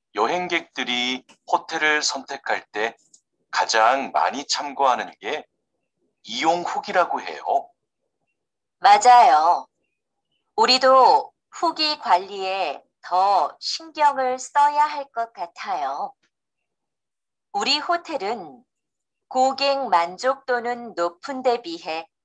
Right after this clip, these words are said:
Speaker 2: 이용 후기는 적은 편이잖아요.
Speaker 1: 그래서 고객들에게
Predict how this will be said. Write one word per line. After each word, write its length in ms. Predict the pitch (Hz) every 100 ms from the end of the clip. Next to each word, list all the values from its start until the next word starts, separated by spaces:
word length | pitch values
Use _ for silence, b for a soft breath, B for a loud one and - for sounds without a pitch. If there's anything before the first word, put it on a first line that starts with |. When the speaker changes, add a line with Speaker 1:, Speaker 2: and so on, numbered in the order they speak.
| _ _ _ _ _
Speaker 2:
이용 420 | 190 208 254 277 294
후기는 840 | - 339 269 170 175 214 151 - _ -
적은 520 | - 185 185 247 269
편이잖아요. 960 | - 311 311 302 226 170 143 135 143 - _ _ _ _ _ _ _ _ _ _ _ _
Speaker 1:
그래서 840 | 113 123 123 123 123 127 120 95 - -
고객들에게 1040 | 110 104 131 - 117 107 82 104 139 90